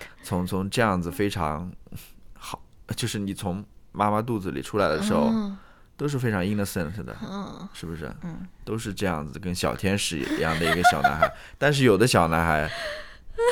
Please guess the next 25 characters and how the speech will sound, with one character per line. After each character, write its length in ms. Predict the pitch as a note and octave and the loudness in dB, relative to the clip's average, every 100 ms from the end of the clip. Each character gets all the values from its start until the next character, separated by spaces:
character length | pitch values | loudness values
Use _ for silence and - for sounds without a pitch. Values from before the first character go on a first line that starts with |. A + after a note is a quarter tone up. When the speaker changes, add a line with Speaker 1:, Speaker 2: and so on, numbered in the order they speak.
| B4 A#4 - F4 - G4+ - - | 6 4 6 2 2 -6 -8 0
Speaker 1:
长 200 | F#2 F#2 | 2 6
大 160 | A2+ | 6
以 120 | G2 F2+ | 6 4
后 340 | G2+ F2 C2 - - - - | 4 4 4 -2 -4 -2 2
就 140 | - | 2
成 240 | - - F2+ | 2 2 0
了 80 | F#2+ | 0
一 100 | F#2 | 2
个 200 | E2+ E2 | 0 0
十 240 | - G2 | -2 0
恶 120 | F#2+ | 2
不 140 | E2+ F#2 | 0 -2
赦 220 | G2 F2 | 0 0
的 100 | C#2+ | 0
一 60 | A#1 | -4
个， 100 | B1+ - | -6 -6
Speaker 2:
嗯。 140 | - - | -8 -4
Speaker 1:
这 80 | F2+ | -2
么 100 | E2+ | 0
一 40 | |
个 60 | F2 - - - - | -2 -8 -14 -20 -14
犯 280 | - F#2 E2 | -2 -2 0
罪 160 | F2+ | 0
的 80 | C#2+ | 0
人， 220 | G#1+ G1+ | -2 -6